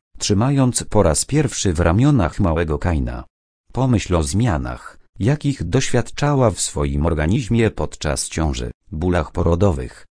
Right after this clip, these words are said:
a potem widoku niemowlęcia podobnego do niej i do Adama, a przy tym tak bezradnego i bezbronnego.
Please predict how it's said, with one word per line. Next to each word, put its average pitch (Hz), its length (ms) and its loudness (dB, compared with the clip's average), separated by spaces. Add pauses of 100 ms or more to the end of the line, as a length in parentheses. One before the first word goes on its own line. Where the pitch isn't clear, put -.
a 85 100 2
potem 131 420 2
widoku 85 460 -2
niemowlęcia 98 760 2
podobnego 95 640 0
do 92 160 4
niej 87 420 0
i 104 60 2
do 87 200 0
Adama, 69 460 -2 (220)
a - 100 -2
przy - 220 -4
tym 85 160 -2
tak 123 280 0
bezradnego 82 760 0
i 110 140 -8
bezbronnego. 82 840 0